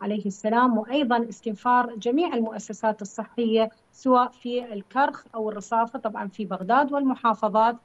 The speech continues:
وأيضًا للدوائر التابعة لوزارة الصحة من ناحية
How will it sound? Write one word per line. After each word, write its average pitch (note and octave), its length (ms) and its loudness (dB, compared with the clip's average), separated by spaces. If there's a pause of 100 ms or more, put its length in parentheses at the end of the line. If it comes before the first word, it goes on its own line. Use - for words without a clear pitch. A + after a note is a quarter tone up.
(320)
وأيضًا A#3+ 680 0
للدوائر A3 680 0
التابعة A3 480 -4
لوزارة A3 560 2 (140)
الصحة D4 560 0 (420)
من C4+ 240 2
ناحية B3+ 580 2